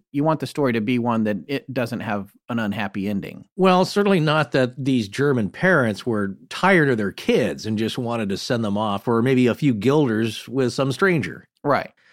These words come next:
Speaker 2: But I think for me, this has to work, though, in that the age of the children in the original account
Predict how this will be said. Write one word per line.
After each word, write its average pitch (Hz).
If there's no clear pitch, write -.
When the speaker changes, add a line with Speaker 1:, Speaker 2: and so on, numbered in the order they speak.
Speaker 2:
But 180
I 165
think 254
for 185
me, 185
this 175
has 185
to 151
work, 143
though, 107
in 147
that 151
the 151
age 196
of 147
the 131
children 113
in 117
the 110
original 117
account 98